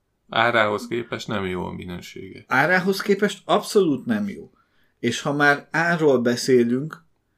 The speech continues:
Speaker 2: ez Insta háromhatvan Go árba van.
Speaker 1: Igen,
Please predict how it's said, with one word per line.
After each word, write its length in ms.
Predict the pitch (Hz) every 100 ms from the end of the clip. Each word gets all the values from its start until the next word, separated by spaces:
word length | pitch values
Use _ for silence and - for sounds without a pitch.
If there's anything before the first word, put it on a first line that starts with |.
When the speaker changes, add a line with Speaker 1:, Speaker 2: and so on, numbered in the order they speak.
| _ _ _
Speaker 2:
ez 280 | - 120 -
Insta 680 | - 139 156 156 - 160 160 -
háromhatvan 1300 | 117 127 131 143 139 - 117 120 139 135 139 120
Go 400 | 117 127 117 127 - _ -
árba 540 | 135 123 107 101 98
van. 340 | 104 92 87 _ _ _ - 170
Speaker 1:
Igen, 400 | 175 117 104 107